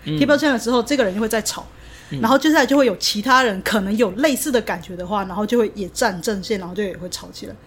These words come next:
Speaker 1: 哦。
Speaker 2: 然后接下来他们就会针对标签在吵架，也没有在讲原本的事情。
Speaker 1: 对。
Speaker 2: 所以为什么我们来讨论给建议的天时地利人和？因为我觉得他根本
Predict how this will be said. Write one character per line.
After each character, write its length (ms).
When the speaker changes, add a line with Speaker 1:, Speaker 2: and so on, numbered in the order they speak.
Speaker 1:
哦。 720
Speaker 2:
然 100
后 200
接 160
下 100
来 80
他 80
们 80
就 100
会 120
针 260
对 140
标 240
签 180
在 100
吵 200
架， 120
也 220
没 120
有 60
在 140
讲 240
原 140
本 100
的 80
事 140
情。 160
Speaker 1:
对。 220
Speaker 2:
所 180
以 160
为 140
什 140
么 100
我 60
们 160
来 160
讨 200
论 200
给 180
建 180
议 60
的 80
天 220
时 120
地 140
利 140
人 80
和？ 100
因 100
为 20
我 100
觉 100
得 100
他 80
根 160
本 100